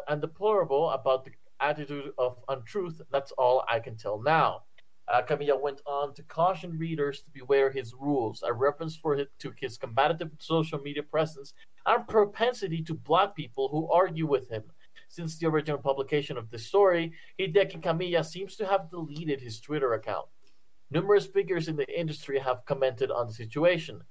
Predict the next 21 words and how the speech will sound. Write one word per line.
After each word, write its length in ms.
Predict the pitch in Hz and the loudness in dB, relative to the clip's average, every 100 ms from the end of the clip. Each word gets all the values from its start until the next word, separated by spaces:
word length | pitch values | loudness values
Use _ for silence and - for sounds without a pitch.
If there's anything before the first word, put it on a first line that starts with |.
| - - - - | -20 -20 -8 0
Pentiment 560 | 165 165 180 180 165 - | 0 2 4 4 2 0
and 180 | 151 165 | 0 4
Pillars 320 | 165 160 160 | 4 4 2
of 140 | 135 | -2
Eternity 320 | - 143 143 | 0 0 2
lead, 360 | 139 135 139 156 131 | 0 -2 -6 -2 4
uh, 240 | 123 117 | 6 6
Josh 380 | 113 143 139 - | 6 4 4 2
Sawyer, 420 | 175 175 143 143 | 4 6 6 4
tweeted 260 | 147 143 135 | -2 -2 0
that 120 | 113 | -4
the 80 | - - | -4 2
four 240 | 202 220 | 2 4
thousand's 540 | 196 190 180 180 160 | 4 4 2 -4 -4
offer 480 | - 160 160 135 131 - - - | 2 4 4 4 4 -2 -18 -10
to 100 | 139 | -8
voice 320 | 117 147 170 170 | 2 4 4 2
a 60 | |
game 380 | 151 - 160 196 | -4 -2 0 0
protagonist 520 | 160 151 131 131 - | 0 2 2 2 2
was 200 | 135 127 | 2 2